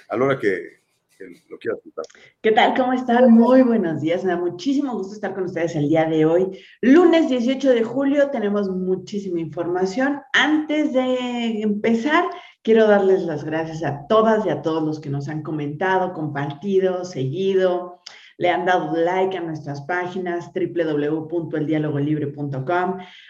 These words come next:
Speaker 2: a la página de Facebook, a YouTube, a Instagram. Muchas, muchas, muchas gracias por su preferencia,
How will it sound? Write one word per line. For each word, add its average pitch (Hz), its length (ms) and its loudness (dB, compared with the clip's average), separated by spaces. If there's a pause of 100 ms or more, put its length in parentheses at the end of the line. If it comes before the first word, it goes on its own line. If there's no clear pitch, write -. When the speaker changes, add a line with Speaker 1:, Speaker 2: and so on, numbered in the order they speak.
(120)
Speaker 2:
a 185 220 2
la 175 160 2
página 156 340 0
de 143 180 -4
Facebook, 196 540 0
a 127 60 -8
YouTube, 185 580 2
a 151 140 -4
Instagram. 185 920 -2
Muchas, 240 680 0
muchas, 214 420 -4
muchas 196 420 -2
gracias 170 380 -4
por - 180 -18
su - 160 -18
preferencia, 185 720 -2